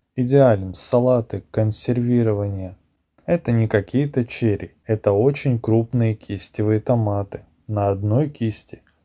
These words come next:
по тридцать штук. И с одного куста собрать можно до тысячи крупных томатов. Потрясающие сорта, а самое главное,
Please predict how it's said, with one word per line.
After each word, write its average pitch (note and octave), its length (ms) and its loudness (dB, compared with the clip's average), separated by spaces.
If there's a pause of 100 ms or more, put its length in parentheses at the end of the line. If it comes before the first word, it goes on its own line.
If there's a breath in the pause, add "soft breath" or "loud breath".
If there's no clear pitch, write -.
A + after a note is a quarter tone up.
(100)
по D3 140 2
тридцать C#3 560 -2
штук. - 540 -8 (260)
И G#2 80 -6
с - 160 -2
одного G#2+ 460 0
куста B2 560 -2 (220)
собрать A#2 600 2
можно A2+ 640 0 (180)
до B2 340 0 (120)
тысячи B2 640 -2
крупных G#2 560 -6
томатов. A2+ 580 -2 (680)
Потрясающие A2+ 1000 0
сорта, C#3 560 -4 (120)
а A#2 100 -8
самое D#3 440 -2
главное, A2+ 520 -2